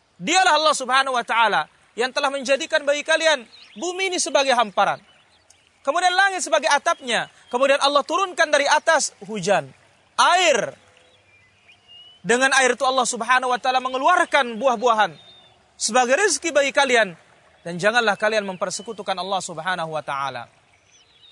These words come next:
Nikmat air, manfaatkan dia sebaik-baiknya. Dan syukuri nikmat tersebut.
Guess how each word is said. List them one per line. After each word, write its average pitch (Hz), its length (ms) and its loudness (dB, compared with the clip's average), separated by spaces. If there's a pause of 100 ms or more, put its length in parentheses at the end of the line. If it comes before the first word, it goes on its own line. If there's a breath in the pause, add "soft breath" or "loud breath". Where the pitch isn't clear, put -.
(560)
Nikmat 226 320 -2
air, 208 240 2 (800)
manfaatkan 185 640 -4
dia 185 160 -2
sebaik-baiknya. 156 800 -8 (2750)
Dan 196 80 -6
syukuri 240 400 -2
nikmat 269 320 0
tersebut. 226 480 -6